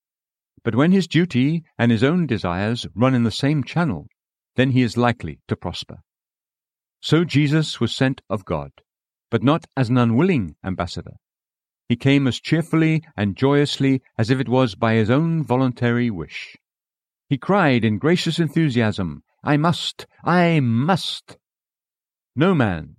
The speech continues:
does a really good and great work until he feels he must. No man preaches well except he who must preach.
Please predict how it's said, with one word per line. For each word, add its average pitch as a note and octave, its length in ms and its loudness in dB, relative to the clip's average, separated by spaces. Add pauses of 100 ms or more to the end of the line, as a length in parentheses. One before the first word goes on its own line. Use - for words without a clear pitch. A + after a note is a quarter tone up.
does A#2 180 0
a A#2 60 2
really D#3 360 2
good C3+ 380 0
and G#2 180 -6
great B2 300 -2
work F2+ 520 -6
until G#2 280 -2
he A2+ 100 2
feels G2 680 -2
he G2 100 -2
must. - 500 -8 (720)
No E3 160 4
man F#2 460 -2
preaches C#3 420 0
well G#2 420 0 (120)
except - 400 -4
he C3 220 2
who C3+ 220 2 (140)
must G#2 520 -4 (180)
preach. - 440 -14